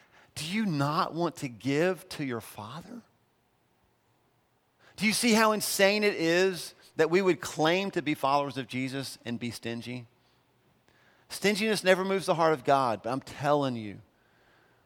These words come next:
when people begin to give to what moves God's heart, there's nothing he will hold back from you.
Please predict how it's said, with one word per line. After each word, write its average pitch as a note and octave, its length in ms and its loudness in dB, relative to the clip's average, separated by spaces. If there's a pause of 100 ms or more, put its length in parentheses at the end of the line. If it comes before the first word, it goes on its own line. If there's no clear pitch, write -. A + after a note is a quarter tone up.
(200)
when C3+ 200 0
people F3+ 800 0 (120)
begin C#3 360 -2
to C3 120 -6
give A2 720 0 (1400)
to C#3 100 -4
what D3 220 4
moves D#3 560 0
God's C3+ 400 2
heart, A2 440 -4 (1300)
there's C#3+ 300 -4
nothing C3+ 560 0
he A2+ 160 -6
will A2+ 140 -4
hold G#2+ 180 -2
back G#2 260 -4
from G2+ 220 -14
you. F#2 160 -14